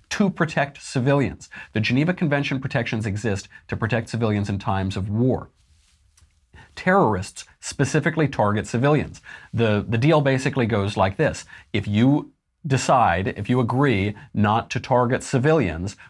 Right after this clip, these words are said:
we will give you certain, uh, n-, conveniences and, and nice, uh, regulations when we deal with you in times of war. If you extend those same protections to terrorists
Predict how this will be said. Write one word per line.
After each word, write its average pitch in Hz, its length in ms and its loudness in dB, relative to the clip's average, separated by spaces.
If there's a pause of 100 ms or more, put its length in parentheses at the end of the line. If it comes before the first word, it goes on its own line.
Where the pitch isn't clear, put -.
we 110 180 4
will 131 140 4
give 127 180 2
you 117 140 4
certain, 110 800 -2 (120)
uh, 90 200 -2 (100)
n-, 104 260 -4
conveniences 117 680 0
and, 95 440 -4
and 107 140 0
nice, 113 380 -2 (480)
uh, 98 240 0 (840)
regulations 131 800 2
when 107 160 0
we 98 120 -2
deal 123 260 2
with 107 160 -2
you 92 380 -4
in 101 160 -2
times 98 340 -4
of 107 120 -4
war. 156 260 -2 (340)
If 139 200 2
you 120 460 2 (640)
extend 165 380 0
those 131 140 2
same 175 280 0
protections 151 480 0
to 110 80 -4
terrorists 110 580 0